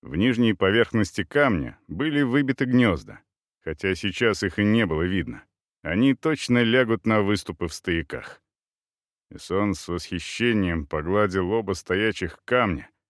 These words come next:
прикинул, сколько же нужно было отбить, чтобы получить такие выступы. «Обрати внимание на верхушки колонн».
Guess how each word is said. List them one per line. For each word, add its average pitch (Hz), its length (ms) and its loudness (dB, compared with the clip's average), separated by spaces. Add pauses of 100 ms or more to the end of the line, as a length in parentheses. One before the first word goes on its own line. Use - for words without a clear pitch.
(300)
прикинул, 120 600 0
сколько 175 440 -6
же 160 140 0
нужно 147 400 6
было 127 380 4
отбить, 107 420 -2
чтобы 76 400 -8
получить 90 500 -4
такие 85 400 -2
выступы. 80 520 -6 (1080)
«Обрати 104 440 -4
внимание 175 540 2
на 165 100 6
верхушки 165 560 -2
колонн». 110 520 0